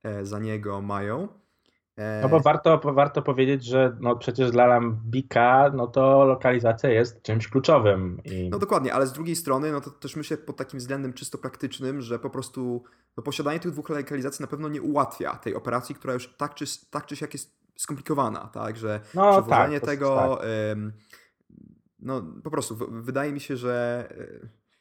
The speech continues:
Speaker 1: pod takim czysto pragmatyczno-biznesowym kątem widzenia, no, no nie ma jakiegoś ba-, większ-, wiel-, znowu ogromnego sensu.
Speaker 2: No więc po prostu sami posłuchajcie, jakie, e, Armand ma z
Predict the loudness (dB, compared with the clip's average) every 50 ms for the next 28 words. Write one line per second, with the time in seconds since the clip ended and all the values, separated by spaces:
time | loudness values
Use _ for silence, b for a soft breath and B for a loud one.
0 | _ _ _ _ -16 -10 -10 -10 -8 -8 -12 -12 -10 -12 -10 -8 -8 -6 -6 -6
1 | -4 -4 -8 -8 -8 -10 -12 -10 -10 -10 -10 -8 -10 -8 -8 -6 -6 -6 -6 -6
2 | -8 -6 -8 -10 -12 -12 -12 -12 -12 -10 -10 -12 -10 -8 -6 -6 -6 -6 -6 -6
3 | -6 -6 -4 -4 -4 -6 -6 -8 -10 -8 -6 -6 -4 -4 -4 -6 -6 -8 -12 -8
4 | -8 -10 -8 -8 -8 -8 -10 -10 -8 -8 -6 -6 -6 -10 -12 -12 -12 -12 -14 -10
5 | -8 -8 -8 -6 -8 -8 -8 -6 -6 -4 -4 -4 -4 -6 -6 -8 -8 -10 -10 -10
6 | -6 -6 -6 -6 -2 _ 4 4 6 6 4 4 4 4 4 4 4 6 6 8
7 | 6 6 4 4 2 4 4 4 2 0 -2 -2 0 -2 2 4 2 2 2 2
8 | 4 6 6 6 6 4 2 2 2 2 2 2 2 4 6 8 8 6 6 2
9 | -2 -2 0 2 2 2 2 2 2 2 4 4 4 6 6 6 4 4 2 0
10 | -6 -14 -16 -16 -16 -18 -18 -20 -20 -20